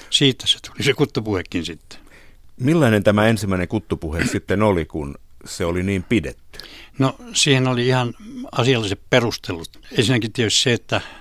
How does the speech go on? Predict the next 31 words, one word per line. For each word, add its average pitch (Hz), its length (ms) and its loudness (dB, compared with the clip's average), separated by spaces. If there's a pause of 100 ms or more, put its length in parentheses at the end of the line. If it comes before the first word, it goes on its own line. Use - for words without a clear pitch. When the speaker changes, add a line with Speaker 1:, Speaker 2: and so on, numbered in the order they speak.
(120)
Speaker 1:
kun 110 100 -4
mä 107 60 0
olen 104 120 -4
tuosta - 240 -10
Karkusta - 560 -2
kotoisin - 500 -10 (680)
ja - 60 -2 (400)
Tyrvääkin 98 600 -2
on 85 100 -8 (120)
siellä 92 240 -4
päin, 92 280 -6
ja, 90 100 -8 (600)
ja 98 140 -2
tota, 101 320 -8
niin 98 200 -4 (120)
se 175 100 0
on 139 100 4
sitä 104 280 -4 (480)
vuohiseutua. 98 800 -4 (320)
Herrasväki - 480 -8
puhuu 110 260 -2
vuoheksi 107 420 -2
ja 95 60 -4 (180)
me 104 60 -8
tavalliset 98 500 -6 (200)
kutuksi, - 500 -10 (240)
jonka 90 260 -8 (440)
mies 98 240 -2
on 98 120 -2
pukki. - 380 -6 (240)
Ja 107 200 2